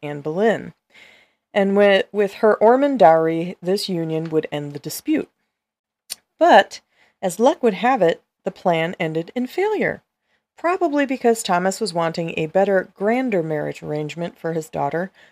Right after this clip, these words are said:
or because he wanted the titles for himself. Probably the latter. But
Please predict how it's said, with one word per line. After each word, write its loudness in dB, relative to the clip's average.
or 4
because 2
he 0
wanted 2
the -2
titles -4
for -8
himself. -4
Probably -6
the -4
latter. -8
But 4